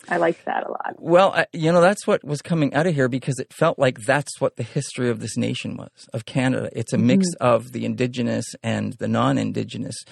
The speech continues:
Speaker 2: sometimes butting up against each other, sometimes beautifully, you know, working together, um, but always, uh, moving forward, you know, out of it
Speaker 1: Mm-hmm.
Speaker 2: all.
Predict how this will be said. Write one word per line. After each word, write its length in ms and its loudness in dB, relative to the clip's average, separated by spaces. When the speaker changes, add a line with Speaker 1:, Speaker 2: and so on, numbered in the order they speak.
Speaker 2:
sometimes 480 0
butting 320 2
up 100 -4
against 460 -2
each 200 -6
other, 200 -2
sometimes 440 -2
beautifully, 680 -4
you 100 2
know, 160 4
working 460 -2
together, 520 -4
um, 600 0
but 360 4
always, 520 4
uh, 180 2
moving 380 2
forward, 480 0
you 160 0
know, 280 -2
out 160 0
of 120 4
it 80 4
Speaker 1:
Mm-hmm. 80 4
Speaker 2:
all. 220 -2